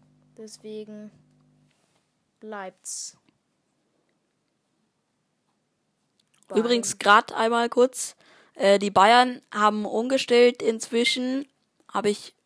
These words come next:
Speaker 2: schon ein bisschen gesehen, hab's dann mich nochmal vergewissert und das stimmt tatsächlich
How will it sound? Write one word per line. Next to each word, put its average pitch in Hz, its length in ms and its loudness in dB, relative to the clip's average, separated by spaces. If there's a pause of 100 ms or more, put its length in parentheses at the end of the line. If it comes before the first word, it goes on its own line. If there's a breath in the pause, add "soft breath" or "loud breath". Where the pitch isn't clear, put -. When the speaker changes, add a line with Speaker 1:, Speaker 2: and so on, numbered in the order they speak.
(160)
Speaker 2:
schon 202 300 -6
ein 208 80 -10
bisschen 240 440 -6
gesehen, 233 320 -4
hab's 233 160 -4
dann 214 320 -4
mich 208 140 -8
nochmal 208 220 -2
vergewissert 208 680 0
und 196 100 -8
das 196 100 -10
stimmt 214 220 -8
tatsächlich 226 340 -8